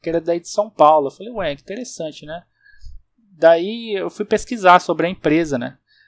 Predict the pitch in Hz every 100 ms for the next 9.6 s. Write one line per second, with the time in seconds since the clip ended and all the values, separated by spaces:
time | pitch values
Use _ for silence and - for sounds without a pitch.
0 | _ 143 156 214 - 165 180 190 - 175
1 | 170 156 147 151 _ - 151 143 135 127
2 | 131 - 151 143 170 - 156 - 170 _
3 | _ _ 170 190 170 139 135 139 135 135
4 | 139 143 139 - 143 131 127 120 - -
5 | - 214 139 139 139 _ 143 139 135 -
6 | 143 143 131 - - 139 139 117 - 170
7 | 196 139 _ _ _ _ _ _ 131 131
8 | 123 120 120 - 160 147 - _ _ _
9 | _ _ - 147 139